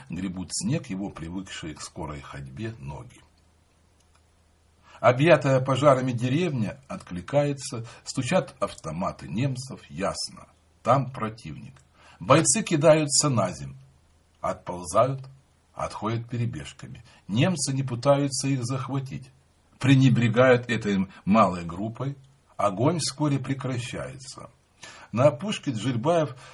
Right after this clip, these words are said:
запинаясь, виновато на меня посматривая, докладывает об исходе разведки.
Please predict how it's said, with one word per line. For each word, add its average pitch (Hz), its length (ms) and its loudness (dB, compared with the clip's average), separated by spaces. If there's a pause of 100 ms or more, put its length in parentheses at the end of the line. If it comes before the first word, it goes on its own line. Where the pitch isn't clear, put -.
(120)
запинаясь, 117 880 0
виновато 120 560 2
на 95 80 2
меня 92 320 2
посматривая, 135 1080 -4
докладывает 95 840 -2
об 85 180 -8
исходе 107 460 -6
разведки. 69 640 -10